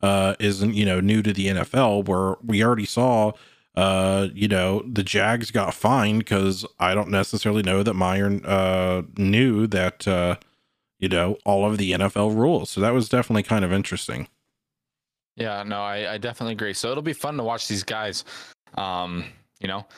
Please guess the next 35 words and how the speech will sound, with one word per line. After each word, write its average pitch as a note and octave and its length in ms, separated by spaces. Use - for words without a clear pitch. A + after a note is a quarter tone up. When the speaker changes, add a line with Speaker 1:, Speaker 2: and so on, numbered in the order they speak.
Speaker 2:
but, G#2+ 380
you A2+ 140
know, G#2+ 100
now's A#2+ 300
a B2 40
good A#2+ 280
time B2 260
to A#2 60
segment A2 420
into, G#2 500
into G#2 320
fantasy A2 460
and A2+ 240
see A2 220
what, G#2+ 320
you - 80
know, G2+ 100
see G2+ 180
what G#2+ 120
they're G#2+ 140
gonna G#2 180
do, G2 300
you F2+ 60
know, F#2+ 80
so G2 220
you G2+ 180
can A2 160
bring G#2 180
us G2 140
into G#2 140
that F#2+ 180
one. C2 160
Speaker 1:
Yeah, F3+ 180
so E3 400
fantasy-wise, B2+ 1200